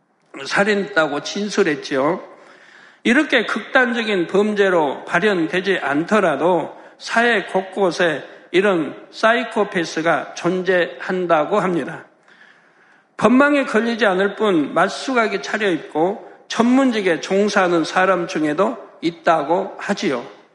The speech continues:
이런 사람들의 경우 법망을 교묘하게 피해 사기를 치거나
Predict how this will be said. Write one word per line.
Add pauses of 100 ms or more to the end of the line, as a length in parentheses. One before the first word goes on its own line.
(640)
이런
사람들의
경우 (240)
법망을
교묘하게
피해 (400)
사기를
치거나